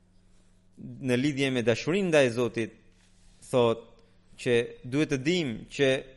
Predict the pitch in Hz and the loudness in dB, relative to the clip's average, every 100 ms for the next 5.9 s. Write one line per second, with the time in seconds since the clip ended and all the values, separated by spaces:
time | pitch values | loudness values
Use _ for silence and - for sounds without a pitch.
0 | - - _ _ - - - _ - - | -20 -20 _ _ -20 -20 -20 _ -20 -8
1 | - 190 170 160 123 110 131 131 127 180 | 2 2 6 6 6 2 -2 -2 0 -2
2 | 170 143 131 120 170 175 196 302 - _ | -2 -4 -2 -2 -4 -4 -8 -8 -16 _
3 | _ _ _ _ _ _ _ - 120 139 | _ _ _ _ _ _ _ -8 -4 0
4 | 208 233 - 202 185 160 123 104 - - | 0 -2 2 2 4 2 0 -4 -12 0
5 | 147 123 135 147 139 151 147 139 | 2 4 2 0 0 4 6 4